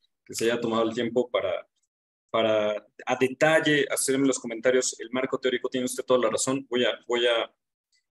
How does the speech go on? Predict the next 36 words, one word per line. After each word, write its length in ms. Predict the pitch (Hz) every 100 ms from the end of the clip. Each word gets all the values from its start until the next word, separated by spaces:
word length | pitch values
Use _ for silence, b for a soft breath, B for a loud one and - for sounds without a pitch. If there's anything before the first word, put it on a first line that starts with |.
| -
voy 100 | 202
a 60 |
seguirle 260 | 214 165 175
trabajando. 560 | 135 131 - 160 160 170
Esto 180 | -
no 100 | 151
se 120 | 147 151
termina, 420 | 113 120 131 120
¿no? 120 | 143
El 180 | 147 120
marco 260 | 127 135
teórico 280 | - 123 127
siempre 320 | - 117 117
está 200 | - 117
como 440 | - 117 107 95 - B B B
actualizándose 800 | - - 110 107 120 120 113 107
y 40 |
actualizándose. 640 | 98 101 98 113 113 113
Entonces, 200 | 107 117
la 80 | 113
verdad 200 | 113 113
es 100 | 120
que 160 | - 127
voy 100 | 131
a 80 | 135
poner 260 | 131 123 123 - _
mucha 240 | 127 127
atención 380 | 131 107 - 113
en 100 | 120
los, 220 | 107 - b b b b
en 80 | 110
los 140 | 110
comentarios 420 | 117 117 123 131
que 120 | -
me 120 | 117 123
hizo. 380 | 135 175 175